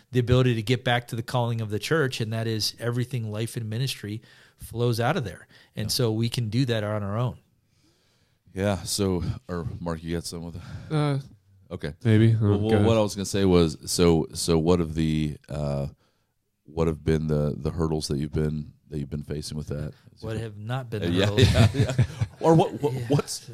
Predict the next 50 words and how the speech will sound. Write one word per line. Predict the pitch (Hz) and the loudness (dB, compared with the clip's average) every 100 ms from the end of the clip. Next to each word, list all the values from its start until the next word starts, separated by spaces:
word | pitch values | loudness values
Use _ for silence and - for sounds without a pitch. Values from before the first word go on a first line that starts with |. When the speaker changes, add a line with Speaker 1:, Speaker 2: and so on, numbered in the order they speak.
| 104 | 0
Speaker 2:
has, | 135 147 | 2 2
has | 151 165 | 0 -2
anything | 247 196 185 | -2 -2 -2
gone | 170 175 | -2 -2
right? | 170 175 - | -2 -4 -4
Speaker 1:
<laughs> | |
Yeah, | 123 | -4
Speaker 2:
<laughs> | |
Has | 160 | -2
Speaker 1:
that, | 135 135 | 0 0
that's | 135 131 | -2 -2
Speaker 2:
anything | 165 165 | 0 -2
Speaker 1:
super | - 156 151 165 131 | -2 -4 -2 -2 -2
difficult. | 131 - 117 117 | -4 -2 -2 0
So | - 113 | 0 0
Speaker 2:
<laughs> | 107 95 117 | 0 -4 -4
Yeah. | 143 | 2
Speaker 1:
to | 147 | 4
break | 135 143 131 | 6 4 2
down, | 139 139 139 127 123 _ 131 123 _ 131 | -4 -2 -2 -4 -8 _ -20 -20 _ -8
okay, | 123 107 | -4 -4
within | 107 120 139 | -4 -2 0
the | 131 | 0
cultural | 123 135 131 131 113 | 0 0 0 -2 -4
context | 127 110 - 104 - | -4 -6 -6 -6 -6
of | 104 | -4
coming | 123 113 110 | -4 -2 -4
as | 104 | -6
an | |
American, | 101 110 120 113 - 107 | -6 -2 0 -2 -4 -6
going | 107 107 | -4 -4
into | 107 107 107 101 | -6 -8 -8 -8
a, | 90 - - - _ _ - | -10 -16 -20 -20 _ _ -10
uh, | 113 107 113 | -6 -4 -4
let's | 120 - | -6 -4
say | 110 | -4
Latin | 104 107 101 | -4 -6 -4
America | 110 120 101 - 95 101 | -2 -2 -4 -8 -10 -8
and | 113 | -8
trying | 95 113 107 | -6 -6 -6
to | 98 | -6
do | 104 101 | -6 -6
this, | 98 95 - - - _ - | -4 -4 -6 -8 -20 _ -16
there | 120 117 117 110 | -4 0 0 0
has | 104 - | -4 -6
been | 117 110 | -6 -4
a | 107 | -6
lot | 104 107 | -6 -6
of, | 104 98 - | -6 -10 -10
uh, | 110 101 | -10 -10